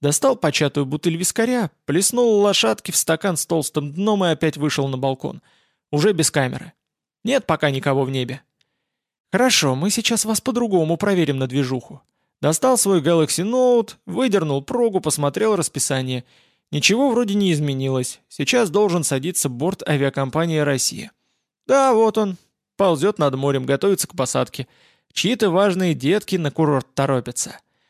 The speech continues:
Больше на свежем воздухе делать было нечего, и я вернулся в кровать, где, подключив камеру к телевизору, покрутил, посмотрел отснятое.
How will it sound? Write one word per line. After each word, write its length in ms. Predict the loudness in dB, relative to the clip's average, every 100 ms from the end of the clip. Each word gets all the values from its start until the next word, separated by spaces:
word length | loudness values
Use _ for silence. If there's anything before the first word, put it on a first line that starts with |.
| _ _ _
Больше 380 | -2 2 2 0
на 80 | -2
свежем 340 | 0 0 0
воздухе 380 | 0 0 -2 -4
делать 260 | -2 -2 -2
было 220 | -2 -2
нечего, 460 | 0 -2 -2 -4 -4
и 40 |
я 160 | -2 0
вернулся 440 | -2 -4 -6 -6
в 80 | -8
кровать, 480 | -6 -4 -6 -14 -20 _ _ _ -6
где, 260 | 0 0
подключив 500 | 0 -2 -4 -2 -4
камеру 360 | -2 -4 -2 -6
к 80 | -8
телевизору, 600 | -6 -4 -2 -2 -2 -4
покрутил, 520 | -6 -2 -2 -2 -4
посмотрел 580 | -2 -4 -2 -2 0 0
отснятое. 640 | 0 -2 -6 -8 -10 -18